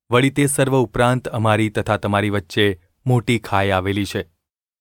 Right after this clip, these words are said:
એ માટે કે જેવો અહીંથી તમારી પાસે આવવા ચાહે,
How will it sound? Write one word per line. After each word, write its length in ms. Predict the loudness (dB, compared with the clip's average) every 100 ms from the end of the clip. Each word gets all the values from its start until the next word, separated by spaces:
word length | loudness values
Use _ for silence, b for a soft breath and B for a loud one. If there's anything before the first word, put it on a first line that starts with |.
| _ _ _ 0
એ 80 | 2
માટે 360 | 2 0 -2
કે 140 | -2 -2
જેવો 300 | 0 0 0
અહીંથી 420 | 0 -2 -2 -2
તમારી 320 | 0 0 0
પાસે 400 | 0 -2 0 -2
આવવા 300 | -2 -2 -4
ચાહે, 460 | -2 -2 0 -2